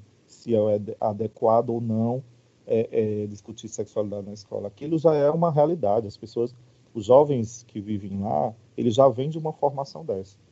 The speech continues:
Então, a gente ainda tá no processo de discutir. Será que devemos ou não discutir isso? Como nós vamos discutir isso com crianças, adolescentes, et cetera? Então, já tava difícil fazer essa discussão, né?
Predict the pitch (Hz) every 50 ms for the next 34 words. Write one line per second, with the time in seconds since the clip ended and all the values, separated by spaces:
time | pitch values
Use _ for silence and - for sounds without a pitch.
0 | _ _ _ _ _ _ _ _ _ _ _ _ _ _ _ _ _ _ _ _
1 | _ _ _ _ - 123 123 127 123 135 147 147 143 156 147 156 156 - - 151
2 | 165 175 165 147 151 143 - 160 147 147 - - 147 139 - 139 147 135 175 180
3 | - - - 196 - - - - 117 104 95 95 - - - 156 90 - - -
4 | 120 117 113 117 117 113 113 110 101 117 113 113 117 107 107 104 - - - 110
5 | 104 - 107 104 120 143 143 117 - - - _ - 180 190 175 147 135 127 113
6 | 110 120 110 107 104 110 107 - - 117 113 - 117 110 107 _ _ - 107 _
7 | - 110 110 107 104 98 - - 95 98 95 98 101 104 101 - - - 113 107
8 | 104 - - - - - - - 113 _ _ _ _ _ _ _ _ _ _ _
9 | _ _ _ - 135 - - 151 160 156 170 165 175 170 165 180 170 220 220 -
10 | _ - 139 104 92 92 - - - _ _ _ _ _ _ - 104 101 104 104
11 | 101 - 110 104 - - - 120 - - - 104 90 87 - - - 101 107 143